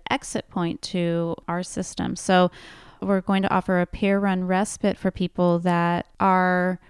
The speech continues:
wanting to avoid a hospitalization. They notice that something's going on in their lives, that, you know,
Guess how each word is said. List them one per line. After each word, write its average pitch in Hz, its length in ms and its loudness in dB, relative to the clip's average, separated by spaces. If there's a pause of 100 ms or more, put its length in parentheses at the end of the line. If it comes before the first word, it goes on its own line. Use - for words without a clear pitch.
(120)
wanting 233 280 2
to - 180 -2
avoid 175 360 0
a 180 60 -2
hospitalization. 170 1000 -2
They 175 120 2
notice 185 340 0
that 185 140 -4
something's 185 480 -4
going 190 360 0
on 180 220 0
in 180 100 -2
their 180 140 -2
lives, 170 500 -2
that, 175 220 -2
you 180 80 -4
know, 175 240 -4